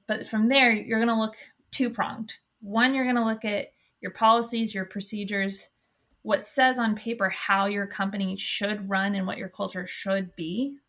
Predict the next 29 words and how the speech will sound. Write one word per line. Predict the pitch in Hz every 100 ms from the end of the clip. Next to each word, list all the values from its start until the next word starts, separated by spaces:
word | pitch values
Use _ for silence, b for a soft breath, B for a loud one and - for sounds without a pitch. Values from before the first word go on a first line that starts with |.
| _ _ _ -
And | 214
then | 240 254
you're | 254
gonna | 247 220
look | 214 214
at | 202 - -
the | 208
actual | 202 196 202 202 185 -
interactions. | 180 156 - - - 113 - - _ -
Someone | - 240 233 226
once | 220 220
said | - 202 196 190
that | 185 - b b b _
culture | - 214 208 220 190
is | 185 -
truly | - 208 196 196 190
just | 175 175 190 180 185 - - b b b b _ -
the | 202
total | 196 - 226 214 208
combination | - 196 190 180 185 - 180
of | 175
every | - 196 196
conversation | 190 196 185 180 202 185 180
had | 175 190 175
within | 180 185 180
your | -
organization | 180 180 175 175 175 - 175 214
each | 185 -
day. | - -